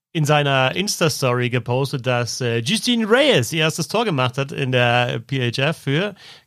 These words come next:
Connecticut Whale und die hat vor zwei Jahren noch, äh, in Planegg gespielt. Also die ist jetzt unter anderem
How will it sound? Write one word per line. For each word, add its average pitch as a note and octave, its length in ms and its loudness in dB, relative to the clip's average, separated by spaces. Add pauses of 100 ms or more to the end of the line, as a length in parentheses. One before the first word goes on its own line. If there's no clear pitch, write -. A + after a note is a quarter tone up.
(120)
Connecticut C3+ 460 0
Whale D3 240 4
und C3 140 -4
die C3 140 4
hat D3+ 160 0
vor C3 420 0
zwei B2+ 280 0
Jahren B2 300 2
noch, B2 240 2
äh, A#2+ 280 0
in B2 120 2
Planegg A2+ 300 0
gespielt. G#2 300 -8
Also G2+ 160 -6
die A2 140 -4
ist G#2 60 0
jetzt A2+ 140 -4
unter G#2+ 280 -4
anderem G#2 420 -4